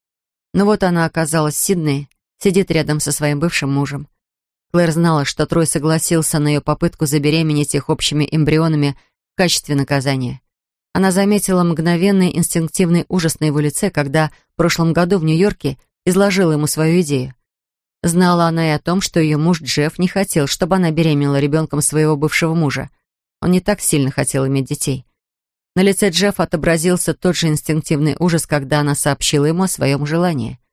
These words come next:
Оба мужчины делали это для нее. Один из чувства вины,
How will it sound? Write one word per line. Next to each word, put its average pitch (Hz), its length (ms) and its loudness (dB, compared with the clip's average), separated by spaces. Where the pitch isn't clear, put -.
Оба 220 220 2
мужчины 196 520 2
делали 160 380 2
это 151 200 0
для 147 120 0
нее. 139 340 0
Один 175 300 2
из - 180 0
чувства - 340 -2
вины, 208 360 2